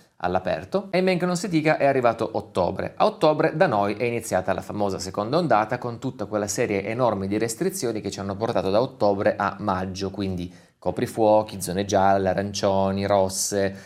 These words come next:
eh, praticamente alcuni ristoranti sono rimasti chiusi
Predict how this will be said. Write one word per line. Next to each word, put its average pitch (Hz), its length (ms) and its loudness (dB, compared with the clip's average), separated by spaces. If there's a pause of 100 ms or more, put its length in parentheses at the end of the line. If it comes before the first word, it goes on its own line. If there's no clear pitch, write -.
(180)
eh, 87 400 4
praticamente 101 580 0
alcuni 107 260 -4
ristoranti 98 560 0
sono 95 180 -4
rimasti 98 400 -2
chiusi 92 380 -4